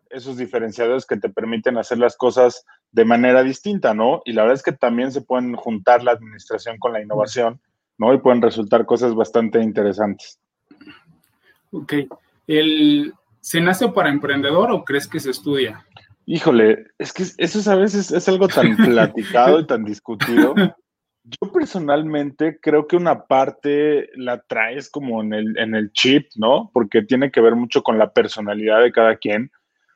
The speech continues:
Speaker 1: pero pues obviamente también se hace porque si tú no te desarrollas, ¿no? Si cuando doy pláticas siempre les hablo que un emprendedor debe tener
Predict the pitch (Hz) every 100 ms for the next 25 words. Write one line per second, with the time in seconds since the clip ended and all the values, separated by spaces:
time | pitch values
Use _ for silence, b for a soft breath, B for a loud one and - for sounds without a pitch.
0 | _ - 131 113 123 147 165 170 156 175
1 | 147 123 120 135 139 - 139 127 123 147
2 | 139 120 123 110 113 - 143 151 143 113
3 | - 113 110 123 127 117 123 143 139 -
4 | 117 117 127 127 135 131 131 127 127 117
5 | 127 113 120 113 120 117 123 123 110 110
6 | 107 117 117 123 113 107 117 117